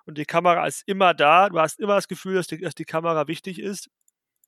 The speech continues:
Dann hatten wir bei Daniel, der beschrieben hat, Gravity, ein schöner Film mit, über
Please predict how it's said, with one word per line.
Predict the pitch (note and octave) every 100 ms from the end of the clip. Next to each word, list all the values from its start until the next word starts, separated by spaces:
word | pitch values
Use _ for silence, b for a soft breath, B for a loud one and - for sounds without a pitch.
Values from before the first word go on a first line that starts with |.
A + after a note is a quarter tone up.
| _ _ _ _ - -
Dann | C#3+ C3+ C#3+ C#3
hatten | C#3 C#3+ C#3+ C#3
wir | C#3 C#3 C#3 B B B B B D#3
bei | C#3 C3+ C3+ C#3 C3+ C3+ b b b b -
Daniel, | D3+ D#3+ F#3+ F#3+ F#3+
der | F3 E3
beschrieben | D#3 - E3+ E3+ E3+ C#3+
hat, | D#3 D#3 D#3 -
Gravity, | D3+ E3 F#3 - G3 G3 G#3 B B B B B
ein | - C#3+
schöner | E3+ E3+ D#3
Film | D#3+ D#3+ E3 D#3+
mit, | D3
über | F3 D#3+